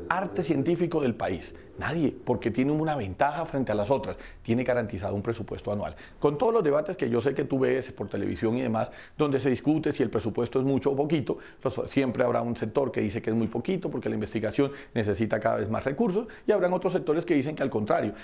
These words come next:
que frente a los niveles de resultados de investigación que presenta la universidad, ese es el presupuesto ajustado. No, no me interesa entrar en ese debate en este momento. ¿Qué es lo que a mí sí me interesa? Me interesa mostrar que cuando tú ves esta marca,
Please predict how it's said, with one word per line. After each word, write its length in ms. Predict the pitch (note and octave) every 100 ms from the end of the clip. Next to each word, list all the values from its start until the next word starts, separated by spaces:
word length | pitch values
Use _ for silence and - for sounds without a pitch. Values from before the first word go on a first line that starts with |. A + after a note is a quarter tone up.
| -
que 120 | C3
frente 240 | A2+ A#2+ B2
a 40 |
los 120 | A2+
niveles 320 | A#2 B2 E3
de 80 | F3+
resultados 400 | D#3 A#2+ G#2+ C3
de 80 | D3
investigación 520 | D3 C#3 D3 - F#3
que 120 | B2+
presenta 340 | G2 G2+ A2+ B2+
la 80 | D3
universidad, 580 | E3+ F#3+ F3+ G3+ C#4+ -
ese 160 | D#3 D#3
es 80 |
el 100 | D#3+
presupuesto 480 | - A#2 G2+ A2+ -
ajustado. 420 | A#2+ A2+ - E2+ - - -
No, 160 | C#3+ E3
no 100 | F#3
me 60 |
interesa 440 | G3 D3 B2+ C#3 D#3+
entrar 280 | D3+ D3+
en 80 | D3+
ese 160 | D3+ C#3
debate 260 | G#2+ G#2
en 80 | A#2+
este 180 | A#2 B2
momento. 380 | A2+ F2+ E2 - - - -
¿Qué 80 | E3
es 60 |
lo 80 | G3+
que 80 | G3+
a 20 |
mí 140 | D#3+ E3
sí 160 | F#3+
me 80 | E3+
interesa? 480 | E3 B2+ C#3 F2 - - -
Me 80 | G#2+
interesa 380 | G#2+ G#2+ A2+ D3
mostrar 360 | D3 - G#2 - - -
que 100 | B2+
cuando 280 | A#2+ A2+ G#2+
tú 140 | G#3
ves 160 | B3 G3
esta 240 | F#3+ D#3
marca, 340 | C#3+ G#2+ -